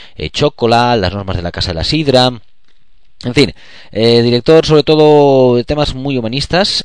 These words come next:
aunque el guión no lo hace él, el guión lo han coescrito Jeffrey Hatcher y Kimberly Simi. En este caso, Lars Armstrong dirige a Heath Ledger, Sienna Miller, sí, esta chica que era más famosa, porque si estaba o no estaba con Jude Law, yo ahora mismo creo que no está, pero no tengo muy claro,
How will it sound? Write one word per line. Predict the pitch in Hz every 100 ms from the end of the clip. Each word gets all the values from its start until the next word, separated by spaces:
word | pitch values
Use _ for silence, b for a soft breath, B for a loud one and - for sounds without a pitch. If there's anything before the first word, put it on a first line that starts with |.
| -
aunque | 135 143 92
el | 85
guión | 92
no | 87
lo | 80
hace | 78 120
él, | 185
el | - 85
guión | 90 95 -
lo | 90 107
han |
coescrito | 107 101 - 127 101
Jeffrey | 110 135 143 127
Hatcher | 123 - - 180 -
y | 143
Kimberly | - - 156 160 156 160 -
Simi. | - - 143 92 76 76 - - - - - -
En | 151
este | 160 170
caso, | 170 - 175 170 B B B
Lars | 147 151
Armstrong | 165 165 170 156
dirige | 143 147 120
a | 95 80 123
Heath | 190
Ledger, | 185 113 87 80 - -
Sienna | - - 156 185
Miller, | 185 123 87
sí, | - 147
esta | -
chica | - 143 127
que |
era | 131
más | 127 -
famosa, | 123 135 160
porque | 127 - - 92
si | - 90
estaba | 85 - 135
o | 139
no | 131
estaba | - 139 131
con | 131
Jude | 120 127 135
Law, | 185 B B B B
yo | - 104
ahora | 120
mismo | 143 156 -
creo | 143 113
que | 87
no |
está, | 87 - -
pero | 139 104
no | 110
tengo | 110 90
muy | 87
claro, | - 180 -